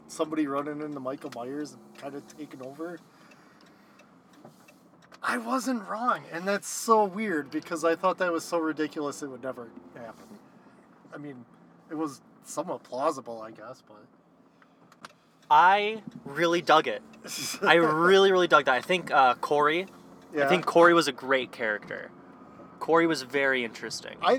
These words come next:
Speaker 1: I liked Corey until I didn't, but I guess that's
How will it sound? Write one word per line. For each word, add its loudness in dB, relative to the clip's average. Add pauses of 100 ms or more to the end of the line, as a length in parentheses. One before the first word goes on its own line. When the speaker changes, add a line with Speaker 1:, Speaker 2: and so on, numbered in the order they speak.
(100)
Speaker 1:
I 4
liked 0
Corey -2
until -2
I 2
didn't, -8 (720)
but 4
I 2
guess -2
that's -6